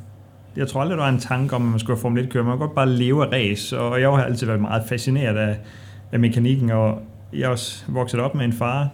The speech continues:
der, der havde kørt go-kart, øh, helt tilbage i firserne. Så, øh, der var jo en duft af olie og benzin hjemme i garagen, og uden man skal prale, så tror jeg da faktisk også, at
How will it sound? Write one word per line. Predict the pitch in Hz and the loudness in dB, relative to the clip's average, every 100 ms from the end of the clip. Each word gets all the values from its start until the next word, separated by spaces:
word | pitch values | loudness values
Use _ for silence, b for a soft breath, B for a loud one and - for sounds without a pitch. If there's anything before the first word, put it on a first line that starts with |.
| - | -4
der, | 120 110 107 107 107 107 127 - | -2 0 0 0 0 -2 -6 -4
der | 110 101 - | -4 -4 -8
havde | - 117 | -4 -2
kørt | - 160 | -2 -2
go-kart, | 147 151 147 127 135 | -2 -4 -4 -4 -4
øh, | 135 120 117 | -2 -2 -2
helt | 117 113 131 | 0 0 0
tilbage | 120 120 | 0 -2
i | 123 | 0
firserne. | 151 123 117 110 110 B B B | -2 0 0 -2 -4 B B B
Så, | - 143 139 | -4 2 2
øh, | 131 123 - - - - | 2 -2 -8 -14 -18 -2
der | 127 | 0
var | 131 147 | 2 2
jo | 127 120 110 - | 2 2 0 -2
en | 127 | 0
duft | 117 135 - | 2 0 0
af | 120 113 113 117 | 0 0 0 2
olie | 120 131 | 2 2
og | 131 | 2
benzin | 120 117 123 | 2 2 2
hjemme | 120 123 | 2 2
i | |
garagen, | 107 107 127 131 110 110 | 0 -2 -2 -2 -2 0
og | 110 110 110 107 B B B B B B B B B - 165 180 | 0 2 0 -2 B B B B B B B B B -14 -12 -2
uden | 127 147 | 2 4
man | 117 | 2
skal | 117 | 0
prale, | 110 113 127 | -2 0 0
så | 123 | -2
tror | 107 123 | -2 -2
jeg | |
da | 110 | 0
faktisk | 117 113 110 | -2 -2 0
også, | 127 127 | 2 4
at | 123 | 2